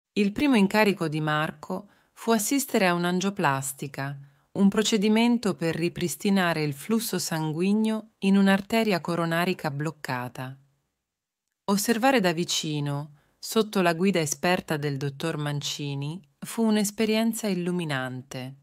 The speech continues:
Marco si rese conto della precisione e della calma necessaria in sala operatoria, qualità che desiderava ardentemente sviluppare. Nel corso della giornata,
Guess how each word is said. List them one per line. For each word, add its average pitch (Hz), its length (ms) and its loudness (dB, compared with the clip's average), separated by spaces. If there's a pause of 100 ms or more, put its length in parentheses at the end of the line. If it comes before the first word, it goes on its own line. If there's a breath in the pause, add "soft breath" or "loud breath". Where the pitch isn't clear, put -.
(540)
Marco 165 720 -4
si - 240 0
rese 226 280 2
conto 254 380 0
della 190 260 0
precisione 202 1000 -2
e 185 120 -2
della 175 280 0
calma 214 360 2
necessaria 180 800 -2
in 160 120 -4
sala 170 300 -2
operatoria, 139 920 -6 (480 soft breath)
qualità 190 480 2
che 208 140 0
desiderava 170 800 -2
ardentemente 180 1040 0
sviluppare. 135 1000 -8 (340)
Nel 233 240 6
corso 302 340 0
della 165 240 2
giornata, 156 800 -2